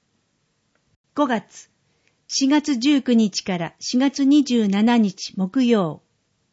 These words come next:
面接日、五月八日月曜。六月、五月十七日水曜から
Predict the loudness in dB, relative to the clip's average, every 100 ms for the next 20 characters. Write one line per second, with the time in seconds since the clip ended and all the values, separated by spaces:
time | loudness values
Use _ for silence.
0 | _ -2 0 0 -2 -4 -4 -4 -10 _
1 | _ _ _ -2 0 0 -2 -2 0 0
2 | 0 -6 -6 -6 -2 0 -2 -4 -12 _
3 | _ _ _ _ _ _ _ _ _ -4
4 | -2 0 -2 -4 -6 -8 _ _ _ _
5 | _ _ _ 0 2 2 -2 -4 -2 0
6 | 2 2 2 0 -4 -10 -4 -4 -2 -2
7 | -2 -4 -8 -10